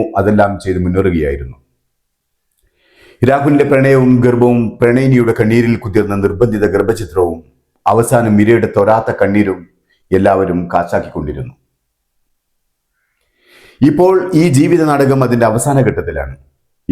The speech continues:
ഇര കേരള മുഖ്യന്റെ മുന്നിൽ പരാതിയുടെ ഭാണ്ഡം തുറന്നിരിക്കുന്നു. മുഖ്യൻ അത് പോലീസിനെ കൈമാറുകയും ചെയ്തിരിക്കുന്നു.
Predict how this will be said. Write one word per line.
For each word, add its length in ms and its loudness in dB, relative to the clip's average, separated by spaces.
ഇര 80 4
കേരള 280 4
മുഖ്യന്റെ 300 -2
മുന്നിൽ 240 0
പരാതിയുടെ 580 0
ഭാണ്ഡം 300 -2
തുറന്നിരിക്കുന്നു. 540 -6
മുഖ്യൻ 300 2
അത് 260 0
പോലീസിനെ 480 2
കൈമാറുകയും 560 0
ചെയ്തിരിക്കുന്നു. 480 -12